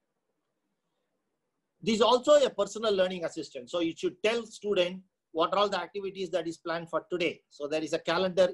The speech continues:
is integrated into the home page. It tells that what are all the,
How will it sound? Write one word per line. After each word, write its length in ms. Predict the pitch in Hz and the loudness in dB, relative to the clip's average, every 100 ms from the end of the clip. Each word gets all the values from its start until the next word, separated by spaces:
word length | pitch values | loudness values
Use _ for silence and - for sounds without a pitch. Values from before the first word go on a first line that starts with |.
| 143 | -4
is 140 | 135 | -12
integrated 600 | 139 147 156 165 160 156 | -8 -4 0 0 0 -4
into 220 | 143 139 | -6 -4
the 100 | 131 | -2
home 260 | 123 143 139 | -2 -4 -6
page. 360 | 165 214 - - _ _ _ | -6 -6 -8 -16 _ _ _
It 180 | 156 151 | -4 0
tells 320 | 156 170 - | 2 2 2
that 240 | 160 147 143 | 0 2 4
what 200 | 135 147 | 2 4
are 40 | |
all 120 | 156 156 | 4 4
the, 260 | 165 208 | 0 -4